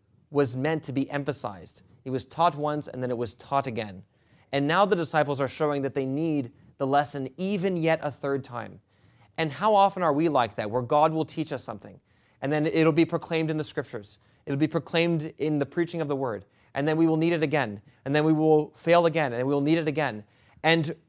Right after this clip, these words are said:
when we understand that, what we have to recognize is that we are like the disciples. We are like those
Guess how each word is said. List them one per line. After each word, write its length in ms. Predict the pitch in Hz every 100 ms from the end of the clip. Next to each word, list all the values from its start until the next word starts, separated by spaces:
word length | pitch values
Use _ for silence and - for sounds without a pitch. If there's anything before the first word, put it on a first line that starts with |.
| _
when 260 | 151 190 220
we 180 | 202 180
understand 580 | 170 170 - 180 202
that, 140 | 151 135
what 80 | 170
we 60 |
have 100 | 190
to 60 | 156
recognize 520 | 151 - 151 127 131
is 40 |
that 160 | 123 131
we 160 | 135 190
are 100 | 147
like 240 | 139 165
the 80 | 170
disciples. 480 | 143 165 165 127 117
We 140 | 151
are 100 | 147
like 380 | 135 131 151 160
those 480 | 135 139 127 113